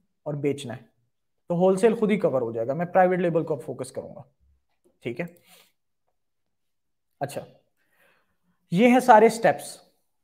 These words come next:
किसी ने भी Amazon पर काम करना है, उसको ये सारे स्टेप्स आने चाहिए। हर इंसान हर चीज़ की एक्सपर्टीज definitely नहीं ले सकता, लेकिन आप सब चीज़ की know how ले सकते हैं और डेडिकेटेड लोगों को अपने साथ मिला सकते हैं जो ये सारे काम करें,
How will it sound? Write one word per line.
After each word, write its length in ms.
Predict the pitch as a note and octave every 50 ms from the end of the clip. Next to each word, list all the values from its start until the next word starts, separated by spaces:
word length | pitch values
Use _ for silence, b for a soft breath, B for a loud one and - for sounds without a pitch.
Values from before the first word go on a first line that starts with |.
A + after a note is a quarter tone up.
| _ _ _ _ _ _ -
किसी 200 | G3 F#3+ - B3
ने 140 | A#3+ B3 A3+
भी 240 | F3+ G3 G#3 A3 G#3 - -
Amazon 460 | E3+ E3+ F3 F3+ F3 G3 F#3+ F#3+ G3
पर 220 | - - D#3+ E3 E3
काम 360 | E3 - D3+ C#3 E3+ F#3 G3
करना 280 | F#3+ F3+ D3+ D3+ D#3 D#3
है, 120 | D#3 E3 - -
उसको 260 | E3+ - - - G3
ये 120 | F#3+ F#3+ F#3
सारे 500 | F#3+ F#3+ - - - F#3+ F#3+ G3 G#3 G3+
स्टेप्स 420 | G3+ - - F#3 F3 F#3 - - - -
आने 240 | D#3 C#3 C3+ C#3+ C#3+
चाहिए। 300 | C3 - G#2+ - - C#3+ - _ _ _ _ _ _ _ _ _ _ _ _ _ _ _ -
हर 160 | - G3 G#3
इंसान 320 | A3 A3 G3 - G#3+ G#3 G3
हर 140 | F#3+ G3
चीज़ 240 | F3+ F#3+ G3+ G3+ G3 -
की 60 | G#3
एक्सपर्टीज 460 | F#3 - - F#3+ F#3 F3 G3 F#3 E3
definitely 480 | E3+ F3 E3+ - F#3 F#3 F3 F#3+ F#3+ F#3
नहीं 180 | F3 F#3 G3+
ले 120 | F#3 D#3 B2+
सकता, 320 | - - - - - C3+ - _ _ _ _ _ _ _ _ _ _ _ _ _ _ _ -
लेकिन 200 | D#3 D#3 F#3+ F#3+
आप 100 | G3 F#3
सब 200 | F#3+ F#3+ G3+ F3
चीज़ 220 | G3+ G3+ G3 F3+ F3+
की 100 | G#3+ F#3+
know 160 | F3+ F3+ F3+
how 160 | E3+ F3+ E3+
ले 120 | D3+ B2 A#2
सकते 320 | - - - - - -
हैं 120 | - - _ _ _ _ _ _ _ -
और 160 | - C#3+ D3+ D#3+ D3
डेडिकेटेड 640 | D#3+ F3+ F3+ E3+ F#3+ F3 - F3+ E3+ F3 G#3 G#3+ F3
लोगों 320 | E3+ E3 E3 E3 E3+ F#3+ F#3+
को 80 | F#3 F#3+
अपने 180 | - F3+ F3+ E3+
साथ 160 | F3+ F3+ D#3+
मिला 260 | D#3+ E3+ D#3+ D#3 D#3 D#3+
सकते 260 | D#3+ F3 D#3+ - F3+
हैं 60 | F3+ E3
जो 80 | F3
ये 80 | E3+ E3+
सारे 280 | E3+ - D#3 C3 C#3+
काम 240 | C#3+ C#3 C#3 C3+ C3+
करें, 200 | C3+ - - -